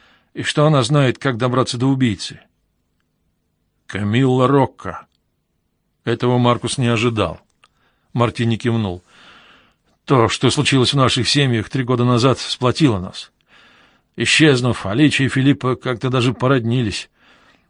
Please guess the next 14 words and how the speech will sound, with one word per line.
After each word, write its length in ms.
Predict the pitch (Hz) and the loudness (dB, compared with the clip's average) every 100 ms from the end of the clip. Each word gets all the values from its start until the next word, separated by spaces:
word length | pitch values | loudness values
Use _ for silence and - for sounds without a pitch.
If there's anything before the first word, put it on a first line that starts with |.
| _ | _
Мы 180 | - 156 | -8 -4
с 80 | - | 0
Камилой 360 | 170 165 156 | 2 4 4
познакомились 580 | 143 139 143 156 143 131 | 2 2 2 2 2 2
в 40 | - | 0
комиссариате, 800 | 147 - 151 147 110 - - - _ _ - _ _ - | 0 2 2 2 0 -4 -18 -20 _ _ -20 _ _ -14
и 160 | - 139 | -8 -4
с 100 | - | -2
тех 200 | 143 - | -2 0
пор 200 | 143 120 | 0 2
нас 200 | 120 - | 2 2
связывает 520 | 135 131 110 113 107 | 2 2 2 2 0
общее 340 | 110 - 117 | -2 0 -2
горе. 400 | 117 113 82 78 | 2 0 0 -10